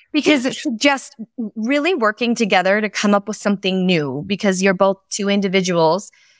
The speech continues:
and separate entities. But in marriage, you, you, I love the idea of being one and coming together as one, like,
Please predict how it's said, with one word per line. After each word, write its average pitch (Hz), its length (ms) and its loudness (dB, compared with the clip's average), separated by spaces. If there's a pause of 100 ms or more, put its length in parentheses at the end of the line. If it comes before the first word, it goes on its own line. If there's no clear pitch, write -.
(220)
and 180 420 2 (120)
separate 214 440 0
entities. 202 680 0
But - 260 2 (220)
in 202 180 6
marriage, 196 400 2
you, 190 240 -2 (380)
you, 202 260 -8
I 208 120 2
love 208 280 0
the 220 140 6
idea 170 360 2
of 170 220 -2
being 175 360 -2
one 139 320 0
and 180 180 0
coming 185 280 0
together 175 360 0
as 170 160 0
one, 156 340 0
like, 151 220 0